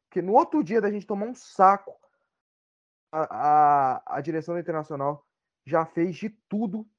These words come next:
de tudo, de tudo, tudo, tudo, tudo, pro Inter lotar o Beira-Rio, cara. Lotar, chamar a torcida. E lotamos. E eu falei, moleque, cinquenta mil bonecos, os cara não vai aguentar.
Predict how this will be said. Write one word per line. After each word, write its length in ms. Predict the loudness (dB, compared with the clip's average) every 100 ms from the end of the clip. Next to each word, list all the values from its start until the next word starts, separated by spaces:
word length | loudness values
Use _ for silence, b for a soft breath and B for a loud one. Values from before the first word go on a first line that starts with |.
| -20
de 160 | -18 -18
tudo, 320 | -12 -10 -8
de 120 | -12
tudo, 120 | -16 _ _ _ _ _ _ _ _
tudo, 160 | -12 -8
tudo, 220 | -6 -8
tudo, 300 | -4 -6 -6 -16 _ _ _ _ -6
pro 200 | -2 0
Inter 440 | 0 0 -2 -2 _ _ _ _ _ -20 _ _ 0
lotar 640 | 4 4 6 4 4 2 -8
o 100 | -4
Beira-Rio, 500 | 0 2 0 -2 -8
cara. 280 | -12 -20 -20 _ _ -4
Lotar, 560 | -4 -4 _ -6 -6 -8
chamar 360 | -10 -4 -2
a 40 | -2
torcida. 500 | -4 -6 -10 -10 -14 _ _ _ _ -6
E 60 |
lotamos. 560 | 0 0 0 -4 -6 _ _ _ _
E 40 | -6
eu 80 |
falei, 320 | 2 4 4 2
moleque, 340 | -4 -10 _ _ _ _
cinquenta 580 | _ -8 -2 -2 0 0
mil 160 | -2
bonecos, 500 | -2 -2 -2 -4 -12
os 140 | -16 -2
cara 240 | 0 2
não 140 | -2
vai 140 | 0 0
aguentar. 520 | 0 -4 0 0 0